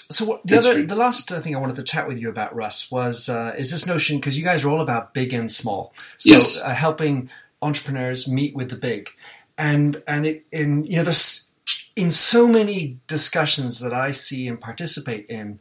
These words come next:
Speaker 1: with regard to big companies, there's this notion of, "Well, we need to be more innovative. Uh, so, you know, we're really missing the plot. We're not agile enough."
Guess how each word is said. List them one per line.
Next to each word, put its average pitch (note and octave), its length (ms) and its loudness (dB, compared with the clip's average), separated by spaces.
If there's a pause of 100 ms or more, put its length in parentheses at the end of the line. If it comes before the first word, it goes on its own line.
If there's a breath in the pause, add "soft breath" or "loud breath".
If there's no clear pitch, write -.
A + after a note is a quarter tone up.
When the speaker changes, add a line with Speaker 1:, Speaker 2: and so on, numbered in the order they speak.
(320 loud breath)
Speaker 1:
with B2+ 120 -4
regard D#3 380 -2
to - 160 -6
big B2+ 180 -6
companies, G#2 720 -10 (200 loud breath)
there's D3 120 2
this D3+ 200 4
notion D#3 280 0
of, A#2+ 180 -4
"Well, B2+ 160 0
we C#3+ 120 2
need D3+ 200 0
to C3 200 0
be B2+ 180 -6
more A2+ 240 -6
innovative. A2+ 680 -6 (360 loud breath)
Uh, A2 160 -8
so, - 340 2
you C3 100 -4
know, A2 120 -6
we're B2+ 180 -2
really B2+ 220 -2
missing A2 360 -4
the G#2 80 -12
plot. C3 440 -2
We're A#2+ 80 -10
not A2 160 -8
agile D3 400 2
enough." C3 400 -2